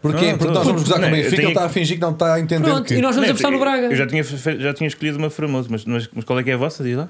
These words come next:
Speaker 1: Não, é, <laughs> no fundo, era aproveitar e fechar o ciclo, não é, do programa. Começámos a
Speaker 3: E
Speaker 1: achincalhar
Speaker 3: o ciclo
Speaker 1: Benfica.
Speaker 3: do azar, o ciclo do azar.
Speaker 1: Pronto, parecia que íamos depois agora a ser mais, eh, polidos no nosso discurso,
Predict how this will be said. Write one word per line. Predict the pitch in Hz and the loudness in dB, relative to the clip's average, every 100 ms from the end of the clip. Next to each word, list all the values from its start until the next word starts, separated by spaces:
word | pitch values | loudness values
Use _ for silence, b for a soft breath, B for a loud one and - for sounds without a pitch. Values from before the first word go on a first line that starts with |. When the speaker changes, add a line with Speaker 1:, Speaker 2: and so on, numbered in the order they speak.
| - | -4
Speaker 1:
Não, | 104 131 139 - | -2 0 -2 -2
é, | 101 101 101 - - 480 | 0 2 2 0 0 -2
<laughs> | - - 202 - - | -2 -2 -2 -4 -4
no | 135 | -2
fundo, | 120 - 165 185 202 254 | -2 -2 -2 -2 -6 -6
era | 147 143 127 117 117 - _ | -2 0 0 -2 -4 -14 _
aproveitar | 120 123 120 135 - 160 139 113 | -2 0 0 -2 0 0 2 0
e | |
fechar | 104 - 135 | -2 -2 0
o | 123 | -2
ciclo, | - - 123 143 156 160 | -2 -2 -4 -4 -10 -6
não | 110 | -2
é, | 107 | -2
do | 110 | -2
programa. | 107 107 110 123 156 160 B | -2 -2 0 -2 -6 -10 B
Começámos | - 120 131 147 135 | -6 -2 0 0 0
a | |
Speaker 3:
E | |
Speaker 1:
achincalhar | 117 - 120 180 | 0 0 2 2
Speaker 3:
o | 185 | 4
ciclo | 117 110 | 4 2
Speaker 1:
Benfica. | 240 | 2
Speaker 3:
do | 247 | 2
azar, | 202 196 170 120 113 | 2 2 0 -2 -4
o | |
ciclo | - 190 208 | -4 -2 -2
do | 185 | -2
azar. | 120 104 92 - | -2 -4 -8 -6
Speaker 1:
Pronto, | 101 90 80 - | -2 -2 -4 -4
parecia | 123 113 - 165 139 | -4 -2 0 0 0
que | - | 0
íamos | 131 123 | 0 0
depois | 113 139 123 | -2 -2 0
agora | 117 123 113 107 | 0 0 0 -2
a | |
ser | - 120 | -2 0
mais, | 107 110 104 90 - | 0 0 0 -2 -4
eh, | 104 | -6
polidos | - 107 117 120 117 107 | -4 0 0 0 -2 -4
no | 110 | -2
nosso | 107 107 | -2 -4
discurso, | - 123 160 160 | -6 -4 -4 -6